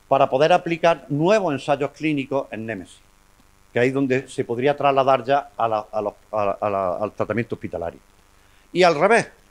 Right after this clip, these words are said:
Mene-, Némesis es un proyecto que, como es un acelerador que ya existe en el mercado, se podría realizar a corto plazo, en tres años podría estar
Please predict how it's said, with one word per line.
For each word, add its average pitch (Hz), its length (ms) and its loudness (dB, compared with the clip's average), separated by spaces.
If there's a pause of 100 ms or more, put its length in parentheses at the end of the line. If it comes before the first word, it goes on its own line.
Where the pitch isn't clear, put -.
(320)
Mene-, 165 520 0
Némesis 175 420 -2
es 147 80 4
un 143 80 -2
proyecto 151 500 -2
que, 110 120 -6
como 113 200 -6
es 135 60 -2
un 143 80 -4
acelerador 135 460 0
que - 100 -8
ya 113 80 0
existe 127 300 -8
en 123 40 -2
el 123 120 -2
mercado, 127 420 0
se 120 140 -12
podría 107 280 -2
realizar 120 380 0
a 120 60 -4
corto 110 320 -8
plazo, 147 280 0
en 104 100 -8
tres 120 200 -2
años 123 220 -2
podría 95 260 -8
estar 113 340 -2